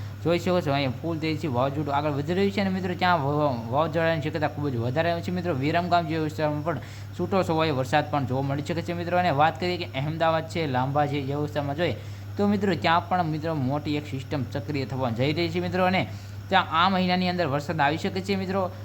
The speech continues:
અને જોઈ શકો છો, મહેસાણા જેવા વિસ્તારમાં, મિત્રો, વાદળી એલર્ટ જાહેર કરવામાં આવ્યું છે, મિત્રો. અને ત્યાં ગુજરાતમાં વધારેમાં વધારે વરસાદ આવી શકે. અને મિત્રો, ધોલકા જેવા વિસ્તારમાં પણ છૂટો છવાયો વરસાદ પણ જોવા મળી શકે છે, મિત્રો. અને ખંભાત છે, મો-,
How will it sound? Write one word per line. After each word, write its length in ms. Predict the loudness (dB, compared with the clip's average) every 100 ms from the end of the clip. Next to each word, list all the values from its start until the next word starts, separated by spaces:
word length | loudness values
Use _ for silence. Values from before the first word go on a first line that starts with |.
| -10 -4
અને 160 | -2
જોઈ 180 | 2 2
શકો 180 | 2 0
છો, 100 | 0
મહેસાણા 640 | 2 2 0 2 2 4
જેવા 200 | 4 2
વિસ્તારમાં, 380 | 2 0 0 0
મિત્રો, 200 | -2 0
વાદળી 380 | 2 2 2 -2
એલર્ટ 420 | -2 -2 0 0
જાહેર 260 | 0 0 0
કરવામાં 340 | 0 -2 0
આવ્યું 160 | -2 -2
છે, 60 |
મિત્રો. 240 | -4 -2 -2
અને 160 | -2
ત્યાં 240 | -2 0 0
ગુજરાતમાં 600 | 0 0 0 2 0 0
વધારેમાં 420 | 2 2 2 0
વધારે 200 | 0 0
વરસાદ 360 | 0 -2 -2 0
આવી 140 | 0
શકે. 220 | 0 -2
અને 440 | -2 -8 -10 -6 0
મિત્રો, 240 | 0 0
ધોલકા 420 | 2 2 4 2
જેવા 180 | 4 -2
વિસ્તારમાં 340 | -2 -4 -2
પણ 300 | -4 -2 -4
છૂટો 340 | -4 -8 -4 -4
છવાયો 340 | 0 0 0
વરસાદ 380 | -2 0 0 0
પણ 140 | -2
જોવા 280 | 0 0 0
મળી 240 | 0 -2 -4
શકે 180 | -6
છે, 120 | -6 -6
મિત્રો. 220 | -2 0
અને 140 | 0
ખંભાત 460 | -2 0 4 4 4
છે, 100 | -2
મો-, 260 | -2 -4